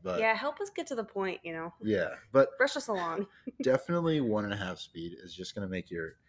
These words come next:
Speaker 1: your listening journey so much better. Um, but yeah,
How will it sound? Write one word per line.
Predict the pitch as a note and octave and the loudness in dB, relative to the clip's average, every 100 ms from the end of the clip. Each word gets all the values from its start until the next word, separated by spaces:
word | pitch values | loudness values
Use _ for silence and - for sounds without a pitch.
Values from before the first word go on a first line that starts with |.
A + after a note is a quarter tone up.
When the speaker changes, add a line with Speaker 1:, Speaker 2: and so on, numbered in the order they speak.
| _ _ - | _ _ -2
Speaker 1:
your | G#2+ G#2+ | 2 4
listening | A2 G#2+ B2 A#2+ A#2+ A#2 F2+ | 4 2 0 -2 -2 -4 -6
journey | F#2 F#2+ G#2+ B2+ | -4 -2 -2 -4
so | - F2 | -8 -10
much | E2+ - | -10 -12
better. | F2 F#2+ C#3+ - _ _ _ _ G#2 | -8 -6 -6 -10 _ _ _ _ -4
Um, | G2+ G2 F#2+ G2+ - | 0 0 0 -2 -2
but | A2 | 4
yeah, | C3 D3 | 6 6